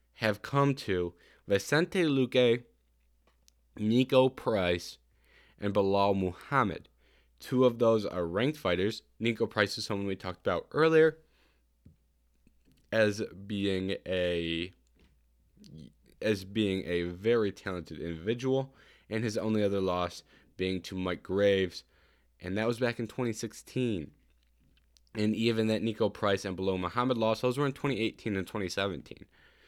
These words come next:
So, um, in his last four, he's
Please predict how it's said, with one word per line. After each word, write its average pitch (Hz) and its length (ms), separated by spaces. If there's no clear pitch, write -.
So, 98 640
um, 87 500
in 120 140
his 120 160
last 95 480
four, 139 460
he's 95 320